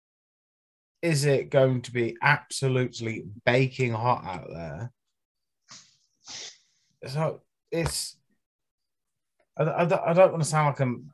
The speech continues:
hating on A J. This potentially could be his last fight if he loses this.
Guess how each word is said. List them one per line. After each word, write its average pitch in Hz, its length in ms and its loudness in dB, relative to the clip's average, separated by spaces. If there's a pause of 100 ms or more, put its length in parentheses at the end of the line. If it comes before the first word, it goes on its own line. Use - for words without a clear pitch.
(100)
hating 131 400 2
on 120 180 0
A 139 200 4
J. 110 300 -2 (360)
This 196 160 4
potentially 180 840 0
could 127 260 2
be 113 100 0
his 104 160 -2
last 101 260 -8
fight 113 280 -2
if 85 100 -12
he 107 100 -2
loses 101 460 -4
this. 78 400 -10